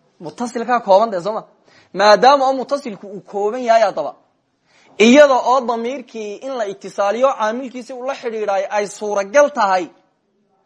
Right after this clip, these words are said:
ma bannaana in damiirkii laga fasliyaa ilaa fi masalatayn, laba masalo mooyaane. Labadii masalo halkaana ku tanbiyey, waaba intaa. Laba masalo kuu tanbiyey, labada masalena sharxuu inoo keeni doonaa dee, insha Allah.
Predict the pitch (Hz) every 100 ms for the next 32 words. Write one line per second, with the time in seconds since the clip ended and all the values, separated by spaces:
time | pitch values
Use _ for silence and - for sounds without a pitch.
0 | _ - 151 269 277 254 240 240 262 294
1 | 262 220 226 254 233 220 233 262 226 -
2 | 208 220 254 262 254 226 208 220 185 160
3 | 151 147 240 269 170 _ _ 185 233 233
4 | - 202 196 180 123 _ _ _ _ _
5 | - 175 226 214 180 196 190 190 175 160
6 | 131 127 143 165 165 147 - _ _ _
7 | _ _ _ _ _ - 160 208 190 196
8 | 220 220 240 196 185 196 240 208 185 220
9 | 247 - _ _ _ _ _ _ _ -
10 | 117 214 113 107 202 202 185 156 151 147
11 | 170 165 175 120